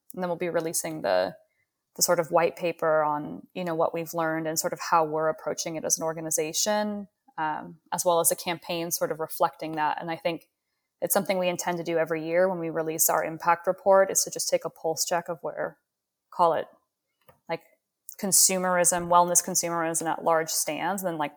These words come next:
put some fun creative out there and kind of give it a pulse check on where we are as a business. But yeah, I mean, it, it was interesting. Like, you usually do those things and you don't expect people to be like, "I'm overwhelmed. I'm,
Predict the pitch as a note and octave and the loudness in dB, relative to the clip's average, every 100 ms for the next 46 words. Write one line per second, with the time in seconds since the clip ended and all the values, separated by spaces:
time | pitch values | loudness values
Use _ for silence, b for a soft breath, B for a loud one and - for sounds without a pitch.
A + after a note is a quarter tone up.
0 | _ F#3 - E3+ - D3+ E3 F#3 D#3 E3 | _ -4 -4 -4 -4 -6 -6 -6 -2 0
1 | E3 D3+ E3 D#3+ - - G3 F#3 - _ | 0 0 0 -2 0 -2 -4 -12 -14 _
2 | _ _ _ E3 E3 E3+ D#3+ - - G3 | _ _ _ -10 -2 -2 -2 -6 -10 -14
3 | - F3+ - F3 E3 E3+ E3+ D#3+ - - | -4 -2 -2 -4 -6 -6 -6 -6 -4 -2
4 | - F#3+ - - - - - - F3 - | -2 -4 -4 -4 -4 -6 -4 4 4 4
5 | B B B B B A3 A3 G#3+ - B3 | B B B B B 6 8 8 6 8
6 | A#3+ D4+ F#4 - F3 F3+ A3 A#3+ C4+ G#3 | 10 10 8 6 4 4 6 8 8 8
7 | G#3+ G#3 - G#3+ A#3 G#3+ F3+ G3 G3+ - | 8 6 8 6 6 2 4 4 6 6
8 | F3+ - G3 F3+ F3+ F3+ E3 D#3+ - - | 6 4 0 2 4 4 2 4 4 2
9 | - _ _ _ _ - F3+ F#3 E3+ E3+ | -4 _ _ _ _ 4 6 6 4 6
10 | F3 E3+ F3 E3+ D#3+ - D#3+ D#3 | 10 10 8 2 0 2 2 0